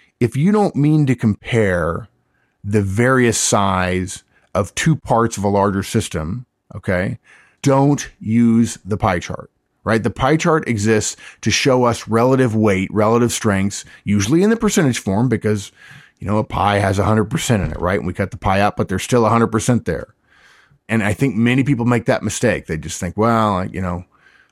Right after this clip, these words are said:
I've got this data, so I'm gonna show it." If it, if there's not a key message, don't include it.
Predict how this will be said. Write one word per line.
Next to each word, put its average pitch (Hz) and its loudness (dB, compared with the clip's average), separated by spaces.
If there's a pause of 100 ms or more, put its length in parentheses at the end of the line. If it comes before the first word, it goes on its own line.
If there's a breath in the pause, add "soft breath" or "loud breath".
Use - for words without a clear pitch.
I've 98 -6
got 101 0
this 107 -4
data, 95 -2
so - -6
I'm 85 -2
gonna 78 -4
show 101 0
it." 95 -4 (240 loud breath)
If - -12
it, 71 -6
if - -8
there's 98 -4
not 117 2
a 120 0
key 139 -2
message, 120 0
don't 104 0
include 101 -2
it. 101 -2